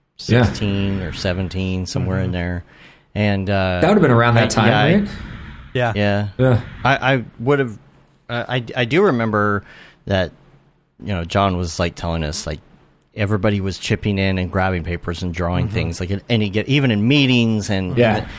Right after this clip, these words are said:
Speaker 2: just, just to get it done. Um, yeah, and I was, I was pretty surprised there weren't that many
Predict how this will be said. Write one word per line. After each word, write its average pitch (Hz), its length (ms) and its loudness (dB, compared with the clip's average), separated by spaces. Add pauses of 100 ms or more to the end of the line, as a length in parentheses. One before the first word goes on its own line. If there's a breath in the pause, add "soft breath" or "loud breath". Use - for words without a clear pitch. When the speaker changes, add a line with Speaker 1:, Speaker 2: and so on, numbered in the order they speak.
(160 loud breath)
Speaker 2:
just, - 280 -4
just 123 380 -2
to 107 60 -6
get 107 180 0
it 85 100 -4
done. 104 280 2 (560 loud breath)
Um, 113 560 2
yeah, 135 180 -2
and 131 160 2
I 165 120 2
was, 113 380 0
I 120 160 2
was 135 240 2
pretty 113 240 -2
surprised 107 560 0
there 95 100 -2
weren't 101 260 -4 (220)
that 98 260 -4
many 98 320 -4